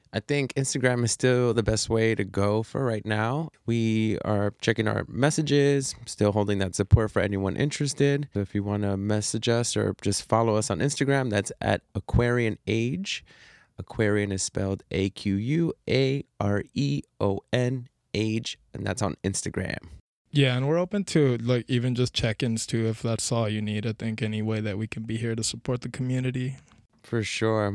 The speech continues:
Speaker 1: yeah. It's been a fun platform. We've had some really cool readings, uh, where we were able to support some people throughout the past couple of weeks, but it's been really fun, you know, just trying to hold that space for everyone and being so open and chatting. So hit us up.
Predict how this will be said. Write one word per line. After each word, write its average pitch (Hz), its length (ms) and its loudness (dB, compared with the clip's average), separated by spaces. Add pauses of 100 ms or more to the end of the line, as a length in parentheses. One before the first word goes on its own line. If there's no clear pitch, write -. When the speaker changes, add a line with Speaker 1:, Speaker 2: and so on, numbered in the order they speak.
Speaker 1:
yeah. 107 220 0 (180)
It's - 80 -20
been 151 140 0
a 143 60 2
fun 131 260 0
platform. 117 460 2
We've 113 120 2
had 120 220 0
some 120 240 0
really 120 160 2
cool 120 280 2
readings, 117 560 0 (380)
uh, 104 180 0
where 104 140 2
we 107 120 2
were 107 120 2
able 101 160 2
to 92 80 0
support 104 580 0
some 110 140 -4
people 107 540 0 (340)
throughout 110 160 2
the 110 80 -4
past 110 240 2
couple 95 240 0
of 87 60 0
weeks, 190 580 0 (120)
but 139 100 -4
it's 143 100 -6
been 254 140 -4
really 247 240 -2
fun, 113 400 -2
you 107 100 -4
know, 107 280 -4
just - 260 -8
trying 117 240 -2
to 110 160 -4 (320)
hold 120 180 2
that 110 140 0
space 113 280 0
for - 140 -4
everyone 104 640 -2
and 95 480 -4 (220)
being 104 260 2
so 98 200 0
open 95 340 0
and 90 100 -4
chatting. - 400 -4
So - 160 -10 (520)
hit 107 140 0
us 123 140 0
up. 156 220 4